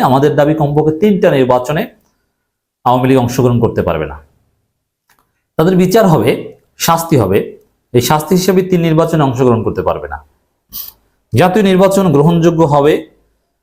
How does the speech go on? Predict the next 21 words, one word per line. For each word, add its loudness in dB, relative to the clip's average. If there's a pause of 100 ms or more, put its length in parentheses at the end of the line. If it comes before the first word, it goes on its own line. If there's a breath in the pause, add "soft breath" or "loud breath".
(1400)
এই 2
শিরোনামে 2
একটা -2
বক্তব্য -2 (140)
এসেছে 0 (200)
বদিউল 2
আলম 0
মজুমদারের। 2 (1000)
আওয়ামী 0
লীগ 0
ছাড়াও 2
আগামী 2
জাতীয় 0
নির্বাচন 0
গ্রহণযোগ্য 0
হবে 0
বলে 2
মন্তব্য -6 (100)
করেছেন -4
নির্বাচন -4
ব্যবস্থা -2